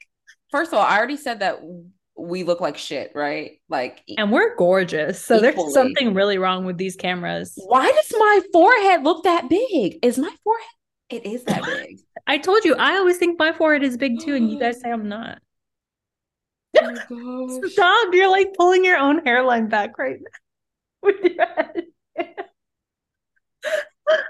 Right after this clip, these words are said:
Speaker 1: I'm bringing my headband forward.
Speaker 2: Yeah, you bet. No, now it looks little. You look like you have Teresa forehead.
Speaker 1: <laughs>
Speaker 2: A little bit up. That's good. No, I think your real forehead is actually pretty. <laughs>
Speaker 1: My real forehead is shiny as fuck. I,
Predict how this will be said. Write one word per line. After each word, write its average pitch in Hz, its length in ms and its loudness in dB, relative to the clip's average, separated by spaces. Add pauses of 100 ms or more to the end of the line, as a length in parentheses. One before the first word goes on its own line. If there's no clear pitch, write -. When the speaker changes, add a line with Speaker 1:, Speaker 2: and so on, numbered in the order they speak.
(580)
Speaker 1:
I'm 294 160 -6
bringing 226 300 -4
my 196 140 -6
headband 180 560 -6
forward. - 720 -12
Speaker 2:
Yeah, 233 80 2
you 240 180 2
bet. 220 240 -4 (180)
No, 247 360 4
now 233 340 2
it 214 80 -6
looks 214 300 -4
little. 190 260 -2
You 196 140 -4
look 202 120 -6
like 190 160 -6
you 190 60 -8
have 185 100 -8
Teresa 175 600 -8 (100)
forehead. - 380 2 (140)
Speaker 1:
<laughs> - 140 -6
Speaker 2:
A 214 40 -10
little 208 180 -2
bit 220 220 0
up. 170 320 -4 (200)
That's 185 220 -4
good. - 260 -10 (100)
No, 202 440 -2
I 330 200 -4
think 339 280 -4
your 330 140 -4
real 190 180 -2
forehead 180 360 -6
is 208 180 -4
actually 180 380 -6
pretty. 180 520 -2
<laughs> 220 40 -6
Speaker 1:
My 247 220 2
real 233 240 0
forehead 208 360 2
is 175 80 0
shiny 180 400 0
as 165 160 -4
fuck. - 340 -2
I, 185 680 0